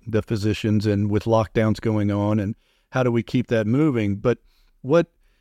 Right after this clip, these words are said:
what happened was everybody kind of pivoted, you know, to employing more,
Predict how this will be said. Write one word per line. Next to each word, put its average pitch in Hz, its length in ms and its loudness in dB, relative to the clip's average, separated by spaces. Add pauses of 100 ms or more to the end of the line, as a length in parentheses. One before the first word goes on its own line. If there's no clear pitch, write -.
(120)
what 147 160 2
happened 175 360 0
was 123 220 0
everybody 139 480 -2
kind 160 200 -4
of - 100 -8
pivoted, 120 520 0
you 117 120 -6
know, 110 160 -2
to 113 560 -2 (280)
employing 131 920 0 (240)
more, 135 580 0